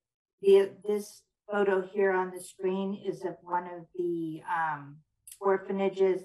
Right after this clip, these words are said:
that has been now evacuated out of the Kherson area.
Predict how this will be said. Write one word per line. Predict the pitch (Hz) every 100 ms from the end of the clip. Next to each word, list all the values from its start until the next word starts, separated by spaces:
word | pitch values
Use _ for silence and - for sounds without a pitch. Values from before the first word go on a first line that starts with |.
| 180
that | 175
has | 185 175
been | 196 175 175
now | 170 175 185 190
evacuated | 185 160 160 170 185 - 165 170 165 160 156
out | 170
of | 170
the | 170 -
Kherson | 185 180 - 170 170 -
area. | 170 170 165 139